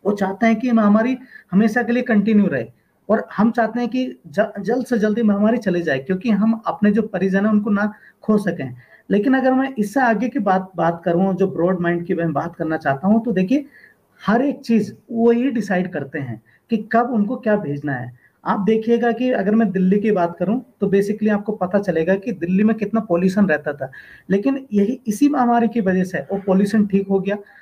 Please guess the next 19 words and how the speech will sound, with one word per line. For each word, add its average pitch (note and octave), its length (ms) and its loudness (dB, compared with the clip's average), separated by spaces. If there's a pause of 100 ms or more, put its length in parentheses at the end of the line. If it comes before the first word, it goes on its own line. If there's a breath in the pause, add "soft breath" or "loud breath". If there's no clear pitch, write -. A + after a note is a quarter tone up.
(280 loud breath)
वहां G3 220 2
पर G3 120 -2
गंगा F#3 340 2
की G3+ 160 -4
भी, G#3 220 0
यमुना F#3+ 300 0
जो G3 160 2
है, F#3+ 340 -2
उसकी G#3 240 -2
भी G#3 80 4
हालत F#3+ 260 2
ठीक F#3 240 0
हो F#3 80 0
गई F#3 160 0
है। F#3+ 160 -6 (520 loud breath)
तो - 380 0
हर A#3 220 -2
चीज A#3 320 -2
में C4+ 260 0